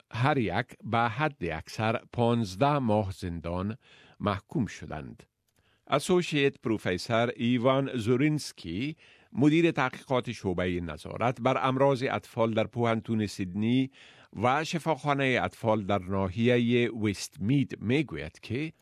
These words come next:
به اساس قانون استرالیا ختنه کردن دختران نوعی از بدسلوکی با اطفال دانسته می شود و همچنان بردن دختران به خاطر ختنه کردن به خارج از استرالیا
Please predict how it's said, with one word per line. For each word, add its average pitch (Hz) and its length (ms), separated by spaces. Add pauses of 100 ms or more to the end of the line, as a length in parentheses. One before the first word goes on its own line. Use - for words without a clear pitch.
(340)
به 127 120
اساس 160 460
قانون 131 400
استرالیا 95 960
ختنه 139 480
کردن 139 420
دختران 120 680 (400)
نوعی 156 640
از 123 300
بدسلوکی 101 800
با 92 240
اطفال 131 460
دانسته 78 500
می 76 140
شود 120 400
و 139 40
همچنان 147 560
بردن 143 360
دختران 117 520
به 110 100
خاطر 135 420
ختنه 101 420
کردن 110 500
به 123 220
خارج 123 680
از 95 220
استرالیا 90 960